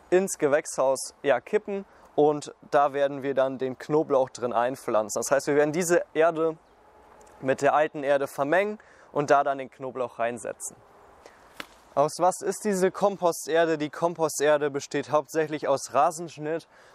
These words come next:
und Laub, den wir jetzt im letzten Herbst, als wir diesen Garten hier angelegt hatten, über hatten. Da haben wir hier so einen Grünschnittkompost, sag ich mal, gemacht.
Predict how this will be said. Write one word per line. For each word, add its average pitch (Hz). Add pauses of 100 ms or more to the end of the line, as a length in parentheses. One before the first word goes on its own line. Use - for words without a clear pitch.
(140)
und 160
Laub, 160
den 156
wir 147
jetzt 147
im 139
letzten 143
Herbst, 151
als 139
wir 147
diesen 131
Garten 139
hier 135
angelegt 156
hatten, 143 (400)
über 180
hatten. 165
Da 147
haben 147
wir 143
hier 139
so 123
einen 123
Grünschnittkompost, 160
sag 139
ich 135
mal, 135
gemacht. 127